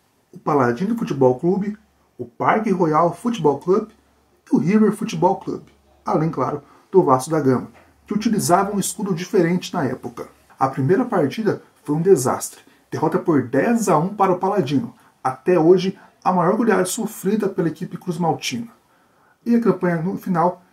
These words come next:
também não foi boa. Foram nove derrotas e apenas uma vitória. Nos oito primeiros jogos, a equipe teve oito derrotas. Paladino dez a um, Brasil cinco a um, Icaraí quatro a zero,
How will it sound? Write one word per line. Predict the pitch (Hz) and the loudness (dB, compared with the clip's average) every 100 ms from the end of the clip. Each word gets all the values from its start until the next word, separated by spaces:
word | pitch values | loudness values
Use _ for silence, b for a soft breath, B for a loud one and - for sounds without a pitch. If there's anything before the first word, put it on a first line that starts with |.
| b | b
também | - 190 156 | -2 0 2
não | 170 | -2
foi | - 185 | 0 0
boa. | 127 - - _ _ _ _ _ | 0 -6 -10 _ _ _ _ _
Foram | - 143 123 - - - - | 0 0 0 -6 -14 -12 -8
nove | 165 233 277 | 0 2 4
derrotas | 262 160 156 165 180 - - _ | 2 0 -2 -2 -6 -8 -14 _
e | - | -8
apenas | 160 185 185 175 - - _ | -6 -4 -4 -2 -6 -10 _
uma | 220 240 226 | 0 2 2
vitória. | - 131 - - _ | 2 0 -2 -4 _
Nos | - 127 | -14 0
oito | 175 - | 0 0
primeiros | 262 151 131 | 2 4 2
jogos, | 117 143 - 120 - B - | 0 0 0 -4 -12 B -8
a | |
equipe | 120 160 143 | -8 -6 -10
teve | - 151 135 - | -6 0 0 0
oito | 139 190 233 226 | 6 6 6 2
derrotas. | 202 147 117 - - - - - _ | 0 0 -2 -4 -8 -12 -12 -12 _
Paladino | - 127 117 131 120 | 0 2 2 0 -2
dez | 113 113 120 | 0 -2 0
a | 139 | 0
um, | 147 190 208 b b | 0 -4 -8 b b
Brasil | - 147 127 110 113 | -4 0 0 -2 -8
cinco | 107 131 139 190 | -6 -6 -2 0
a | 165 | 0
um, | 180 202 _ _ _ - | -2 -6 _ _ _ -8
Icaraí | 175 165 143 117 - | -4 -2 2 0 -2
quatro | - 104 - 175 | -2 -2 0 -2
a | |
zero, | 131 143 165 | 0 0 0